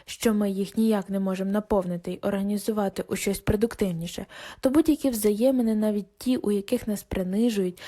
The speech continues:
і контролюють, видаватимуться нам хорошим чи принаймні кращим, ніж жахіття одиночного плавання. Що з цього можна виснувати? Усе дуже просто.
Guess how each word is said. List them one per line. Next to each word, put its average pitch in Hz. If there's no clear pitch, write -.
і 214
контролюють, 196
видаватимуться 226
нам 226
хорошим 226
чи 233
принаймні 208
кращим, 226
ніж 190
жахіття 214
одиночного 196
плавання. 170
Що 311
з 311
цього 277
можна 247
виснувати? 214
Усе 247
дуже 233
просто. 175